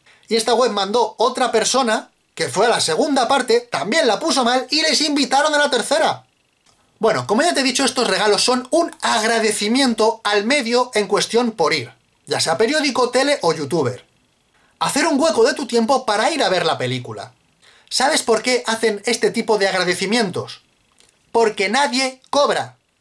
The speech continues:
Ni siquiera la prensa tradicional cobra por ir a estos eventos. Y os lo digo yo, que de prensa tradicional sé un rato.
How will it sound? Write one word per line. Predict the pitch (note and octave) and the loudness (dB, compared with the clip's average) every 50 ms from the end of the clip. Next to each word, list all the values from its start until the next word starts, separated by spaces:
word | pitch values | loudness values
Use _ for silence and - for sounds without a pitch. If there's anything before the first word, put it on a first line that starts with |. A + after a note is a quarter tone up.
| _ _ _ _ _ _ _ - | _ _ _ _ _ _ _ -10
Ni | F#3 G3 F#3 | -6 -4 -2
siquiera | - F3+ F3+ - C4+ C4+ A#3 F#3+ | -2 -2 -2 0 0 0 2 2
la | E3+ E3 | 2 2
prensa | A#3+ C4 D4+ C4+ D4 C4 | 2 0 0 0 0 0
tradicional | A#3 A#3 A#3 G#3+ - G3 F#3 G#3+ A#3 A3 - | 2 2 2 2 0 -2 0 0 0 0 0
cobra | - C4 C4 D4 C#4 B3 | 0 0 2 2 0 2
por | G#3+ G#3+ G#3 | 2 0 2
ir | B3+ C#4+ C4+ - - | 2 0 -2 -4 -2
a | F#3 A3+ | -2 0
estos | C4 A#3+ - D4+ - - | 0 0 0 0 0 0
eventos. | F#3+ F#3 A#3 C#4 C#4 - C3+ A2 G#2 - - - _ _ _ _ | 0 0 0 0 -2 -4 -6 -8 -8 -10 -14 -16 _ _ _ _
Y | - F#3 | -4 -2
os | F3+ - | -2 0
lo | D#3+ E3+ E3+ | 0 0 2
digo | - - A#3 | 2 2 2
yo, | A#3 D#4 D4 D3+ A#2+ - | 2 2 0 0 -2 -4
que | - E3+ | -4 -2
de | E3 E3 D#3+ | -2 -2 0
prensa | - A3 C#4 C4 - C#4+ | 0 0 2 2 0 0
tradicional | A3+ A#3+ A#3 A3+ G#3 - G#3 G#3+ C4+ D#4 C4+ | 0 0 0 0 0 0 0 0 0 0 0
sé | - - A3 | 0 2 2
un | G#3+ F#3+ E3 | 2 2 0
rato. | D3 C#3 C3 B2 B2 A2+ G#2+ - | 0 -2 -2 -4 -8 -10 -10 -12